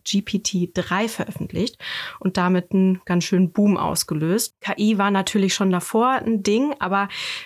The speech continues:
für die meisten Leute eher so im Versteck, ne? Das hatte man nicht so alltäglich was mit zu tun. Mittlerweile kenn ich persönlich kaum jemanden, der oder die aber nicht wenigstens mal ein paar Prompts ausprobiert hat. Aber, Michi, einen Schritt zurück.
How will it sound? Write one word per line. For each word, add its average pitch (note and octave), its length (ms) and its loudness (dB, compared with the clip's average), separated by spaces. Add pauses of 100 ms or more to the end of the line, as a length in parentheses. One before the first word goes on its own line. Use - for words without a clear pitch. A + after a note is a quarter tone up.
(440)
für - 140 0
die G3+ 100 4
meisten F#3+ 440 2
Leute G3 340 2
eher G3 280 0
so F3 360 0 (160)
im F3+ 140 0
Versteck, - 460 -2 (120)
ne? F#3 160 -2
Das F#3 180 -4
hatte F#3+ 180 -2
man F3+ 140 2
nicht G3 200 2
so F#3+ 400 2
alltäglich F3+ 580 -2
was - 200 -6
mit - 120 -6
zu - 120 -8
tun. - 320 -6 (600)
Mittlerweile A3+ 480 2
kenn A3 200 0
ich - 160 -4
persönlich G3 380 2
kaum A#3 260 0
jemanden, A#3 400 4
der G3 180 2
oder F#3+ 180 0
die G3+ 280 2
aber F3+ 240 0
nicht F#3 200 2
wenigstens G#3 640 0
mal F3+ 300 0
ein F3 180 -2
paar E3+ 300 -4
Prompts - 600 -2
ausprobiert F3 600 -4
hat. A#3 140 -4 (540)
Aber, C4 580 -2 (280)
Michi, F#3 360 0
einen F#3+ 220 0
Schritt G#3+ 280 -2
zurück. G3+ 540 -2